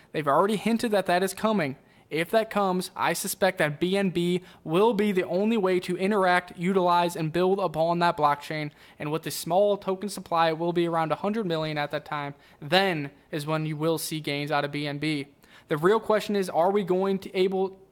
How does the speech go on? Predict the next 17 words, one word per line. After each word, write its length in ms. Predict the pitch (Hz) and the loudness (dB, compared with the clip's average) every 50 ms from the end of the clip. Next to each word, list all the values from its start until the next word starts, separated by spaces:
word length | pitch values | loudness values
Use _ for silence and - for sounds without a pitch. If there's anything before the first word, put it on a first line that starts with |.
| _ _ _ _ | _ _ _ _
to, 100 | - - | -16 -16
to 280 | 156 - - - 220 220 | -14 -12 -2 0 0 2
be 200 | 175 208 214 208 | 2 2 4 4
able 220 | 202 196 202 196 | 4 4 2 0
to 140 | 196 - 170 | 0 -4 -12
time 400 | - - - 185 180 196 202 202 | -14 -8 -2 0 0 2 0 0
that 180 | 202 196 190 190 | 0 -2 -2 -4
trade 380 | - - 190 185 185 180 175 160 | -6 -6 -6 -4 -2 -2 -4 -2
well? 440 | 156 180 208 226 226 220 214 220 - - - - - - | 0 2 2 4 2 2 0 -4 -10 -20 -20 -20 -20 -6
Um, 380 | - 139 139 143 143 147 147 139 | 0 2 2 2 2 0 -2 -6
so 120 | - - | -4 -4
I'm 100 | 156 151 | -4 -2
gonna 180 | 151 160 170 160 | 0 -2 -2 -4
keep 240 | - - 220 240 240 | -4 -4 -4 0 2
my 80 | 226 | 4
eyes 340 | 220 214 208 208 214 202 196 | 4 6 6 6 4 4 4
out. 320 | 208 202 208 208 208 - | 4 4 4 2 0 -4